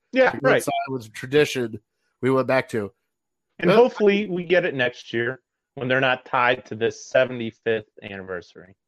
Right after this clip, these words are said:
Speaker 2: And here it goes. Everyone had an orange and white number couch jersey. Well, guess what? <laughs> We had to.
Speaker 1: Yep,
Speaker 2: because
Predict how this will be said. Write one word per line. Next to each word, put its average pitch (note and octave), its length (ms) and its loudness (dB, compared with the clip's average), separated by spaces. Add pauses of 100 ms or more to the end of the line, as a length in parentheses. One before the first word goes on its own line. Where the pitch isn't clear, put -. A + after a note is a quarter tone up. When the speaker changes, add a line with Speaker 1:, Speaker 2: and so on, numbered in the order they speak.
(320)
Speaker 2:
And B2+ 180 0
here D3 180 2
it C#3+ 60 -4
goes. D3+ 320 2
Everyone D3+ 400 2
had D3+ 180 0
an C#3 80 0
orange D3+ 500 -2
and B2+ 140 -6
white D3 340 -2
number D3 320 0
couch C#3 420 -4
jersey. G2 500 -10 (680)
Well, E3 400 0
guess D#3+ 240 0
what? D3+ 280 0 (200)
<laughs> D3 100 -4 (200)
We D#3 180 -2
had D#3+ 300 0
to. C3 140 -6
Speaker 1:
Yep, A#2 200 2
Speaker 2:
because C3 140 -6